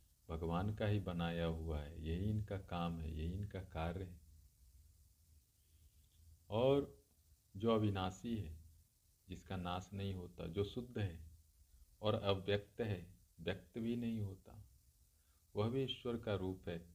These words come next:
वह कारण है, उसी कारण से सारा सृष्टि होता है। और ईश्वर अंतर्यामी है, सबके मन की बात जानते हैं, सबके भीतर रहते हैं।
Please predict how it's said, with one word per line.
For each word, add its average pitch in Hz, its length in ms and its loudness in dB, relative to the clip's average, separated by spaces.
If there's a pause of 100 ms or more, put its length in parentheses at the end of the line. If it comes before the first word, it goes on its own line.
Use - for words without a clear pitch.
(120)
वह 90 160 -2
कारण 82 500 0
है, 87 220 -4 (760)
उसी 101 220 -4
कारण 92 440 -2
से 95 180 -6
सारा 87 380 -2
सृष्टि 82 540 -6
होता 90 420 -4
है। 90 160 -10 (1400)
और 85 180 2
ईश्वर 113 500 -2 (260)
अंतर्यामी 95 840 0
है, 87 200 -6
सबके 90 500 -6
मन 87 260 -4
की 87 140 -6
बात 85 400 -2
जानते 82 420 -4
हैं, 92 100 -6
सबके 90 420 -8
भीतर 80 440 -4
रहते 95 360 -6
हैं। 92 160 -14